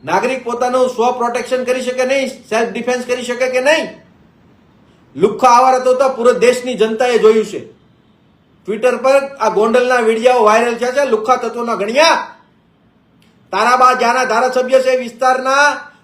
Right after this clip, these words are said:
લુખ્ખા અસામાજિક તત્વોના આતંકના વીડિયા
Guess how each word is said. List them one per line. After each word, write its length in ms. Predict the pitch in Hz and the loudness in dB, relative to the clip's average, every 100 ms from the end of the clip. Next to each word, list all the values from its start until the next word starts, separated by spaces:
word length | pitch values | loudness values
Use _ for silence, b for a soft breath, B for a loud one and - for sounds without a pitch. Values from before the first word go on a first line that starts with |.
| - | -10
લુખ્ખા 380 | 202 - - 254 | -8 -8 2 2
અસામાજિક 480 | 247 254 254 262 | 2 -2 -2 -2
તત્વોના 320 | - 254 254 240 | -4 -2 -2 -2
આતંકના 540 | 240 247 269 262 254 | -4 -4 -4 -4 -6
વીડિયા 720 | 247 254 262 294 302 - - | -6 -2 2 6 4 2 -6